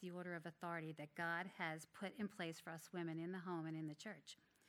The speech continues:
because we know that God has our best interest, interest in mind.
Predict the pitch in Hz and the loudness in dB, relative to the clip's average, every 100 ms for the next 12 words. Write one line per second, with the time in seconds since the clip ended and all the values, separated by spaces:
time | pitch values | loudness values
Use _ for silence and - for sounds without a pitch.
0 | - - - 185 208 190 208 196 180 165 | -20 -6 -4 4 4 6 6 6 4 0
1 | - 160 160 160 160 156 156 - 160 160 | 0 0 0 0 -2 0 -2 -2 -4 -4
2 | 151 - - - - 208 196 147 - 151 | -8 -12 -16 -16 2 2 2 -4 -2 2
3 | 156 170 143 | 2 2 -2